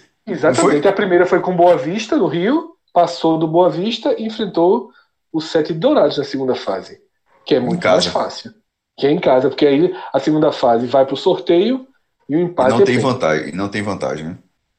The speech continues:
Speaker 2: Exatamente. Então, Cássio, no pote D, onde estão Náutico, A B C, América e Botafogo,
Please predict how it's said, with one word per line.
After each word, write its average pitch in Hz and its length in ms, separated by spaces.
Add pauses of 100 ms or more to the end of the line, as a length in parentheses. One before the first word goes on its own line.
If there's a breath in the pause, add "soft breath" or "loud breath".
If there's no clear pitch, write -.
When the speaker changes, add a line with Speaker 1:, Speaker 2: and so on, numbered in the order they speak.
(100)
Speaker 2:
Exatamente. 127 600
Então, 247 320
Cássio, - 460 (160)
no 208 180
pote 185 320
D, 143 460 (240 loud breath)
onde 143 240
estão 127 320
Náutico, 160 640 (220 soft breath)
A 139 100
B 139 160
C, 127 220
América 127 440
e 123 40
Botafogo, 113 800